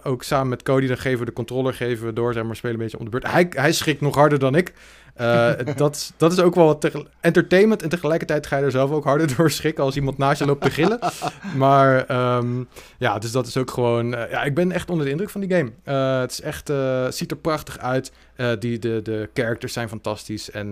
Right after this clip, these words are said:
Speaker 1: eh, ja, I like it, eh, a, a lot. Maar, eh, ja, verder is alles erover gezegd volgens mij.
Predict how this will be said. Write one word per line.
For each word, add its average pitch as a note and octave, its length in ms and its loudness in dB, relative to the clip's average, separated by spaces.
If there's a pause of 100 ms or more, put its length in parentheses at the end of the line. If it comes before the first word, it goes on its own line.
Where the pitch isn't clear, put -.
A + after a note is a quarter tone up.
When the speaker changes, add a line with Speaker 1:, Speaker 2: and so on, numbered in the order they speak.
Speaker 1:
eh, G2 380 -8 (160)
ja, G2+ 260 -12 (640)
I - 100 -10
like E3+ 160 -2
it, D#3+ 80 -8 (160)
eh, B2 100 -8
a, A2+ 220 -8
a A#2+ 340 -6
lot. C3 260 -2
Maar, A#2 260 0 (340)
eh, A2 400 0
ja, A#2 160 0
verder B2 260 2
is A#2 80 -2
alles A#2 200 -2
erover G#2+ 280 -2
gezegd A2 260 -2
volgens G2+ 200 -8
mij. C3 200 -2